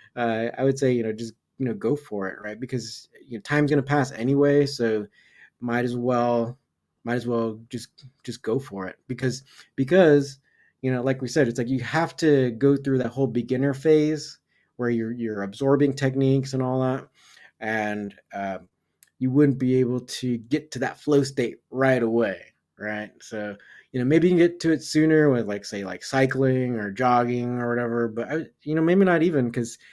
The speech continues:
you know, it's like, say if you, if you, if you're completely sedentary, right? If you have, if you don't work out, and then if you just start jogging or dri-,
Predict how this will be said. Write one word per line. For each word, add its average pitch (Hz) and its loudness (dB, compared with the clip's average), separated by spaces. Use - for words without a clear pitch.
you 135 0
know, 127 0
it's 123 -4
like, 120 0
say 160 4
if 127 2
you, 135 2
if 135 -4
you, 131 0
if 131 -2
you're 131 0
completely 151 2
sedentary, 147 6
right? 131 4
If 117 -6
you 143 4
have, 143 4
if 131 -8
you 127 0
don't 147 2
work 139 0
out, 139 4
and 120 -4
then 120 -2
if 113 -8
you 113 -8
just - -14
start 123 -4
jogging 131 0
or 107 -8
dri-, 113 -4